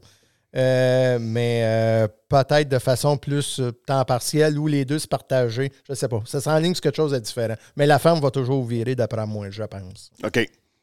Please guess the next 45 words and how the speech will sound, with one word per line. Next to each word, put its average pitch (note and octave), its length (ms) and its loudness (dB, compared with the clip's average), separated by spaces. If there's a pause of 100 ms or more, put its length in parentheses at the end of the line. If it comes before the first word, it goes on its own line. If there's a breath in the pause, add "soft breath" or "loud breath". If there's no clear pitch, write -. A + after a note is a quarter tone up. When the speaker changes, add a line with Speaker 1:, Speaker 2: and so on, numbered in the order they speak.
(480 loud breath)
Speaker 2:
Ouais, A2 140 4
c'est G2 80 -4
sûr A2 140 -2
que F#2+ 140 -2
quand G#2+ 160 0
elle G2 80 -2
dit E2+ 180 -8
ça, B2+ 260 6
tu F#2 60 -4
sais, A2 160 0
c'est, F#2 240 -6 (460)
on G#2 120 -8
repassera A2 520 0
pas A2 100 0
au, A#2+ 100 2 (240)
au G2+ 40 -4
feu C3+ 220 0
d'une G2+ 180 0
troisième G#2+ 460 -2
fois, C3+ 260 4
Speaker 1:
Ah C3+ 60 4
non, D3 80 -2
Speaker 2:
tu C3 60 0
sais, A#2 40 -4
c'est G#2+ 140 -2
Speaker 1:
mais F#2+ 60 -8
moi, A#2+ 160 -6
ma A2+ 140 -6
blonde, A#2+ 320 -6
elle, F#2 100 -14
écoute, A2 200 -14
elle F#2+ 80 -14
a F2+ 60 -14
des A2 160 -12
grands A2+ 260 -8
yeux, A2 420 -10
puis - 40 -20
quand A2 120 -10
elle G2+ 120 -12
te - 100 -20
pointe A2+ 240 -6
avec G2 140 -8
un G#2 180 -6
doigt, G#2+ 360 -6
là, G2+ 60 -10